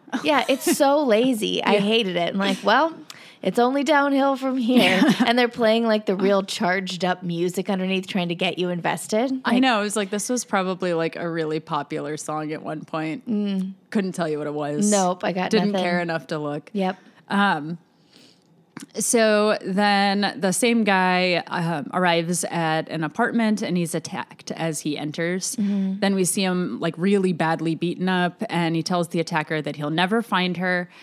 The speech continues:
Speaker 1: and then looks at the attacker and says, "It, I knew it had to be you."
Speaker 2: Mm-hmm.
Speaker 1: Um, so then, um,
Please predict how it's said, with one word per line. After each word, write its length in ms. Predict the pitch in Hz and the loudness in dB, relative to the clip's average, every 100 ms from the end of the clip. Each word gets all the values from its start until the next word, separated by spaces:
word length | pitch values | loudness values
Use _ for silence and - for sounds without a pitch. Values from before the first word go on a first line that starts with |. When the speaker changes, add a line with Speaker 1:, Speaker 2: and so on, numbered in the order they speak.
| - - | -12 -4
Speaker 1:
and 420 | 170 156 160 - - 180 175 | -2 -2 -4 -8 -16 -8 -4
then 280 | 170 165 | -2 -2
looks 240 | 165 165 - | -4 -4 -4
at 140 | 160 | -4
the 120 | 165 | -4
attacker 340 | 147 151 147 147 | -4 -6 -6 -6
and 120 | 139 | -6
says, 280 | 143 135 - | -8 -10 -10
"It, 160 | 143 - - | -12 -12 -6
I 100 | 165 | -4
knew 160 | 170 135 | -2 -4
it 80 | |
had 220 | 131 131 - | -8 -14 -14
to 60 | |
be 100 | - | -14
you." 400 | 110 - - - - | -12 -12 -12 -8 -2
Speaker 2:
Mm-hmm. 680 | 202 202 185 185 185 190 | 0 2 0 -2 -4 -2
Speaker 1:
Um, 380 | 208 175 117 160 - _ - - _ _ _ _ | 0 0 -2 -8 -12 _ -20 -20 _ _ _ _
so 280 | 220 240 202 | 0 4 4
then, 800 | 180 202 190 185 180 180 190 185 - | 2 2 4 4 2 2 2 0 0
um, 500 | 185 160 135 143 | 2 2 0 -4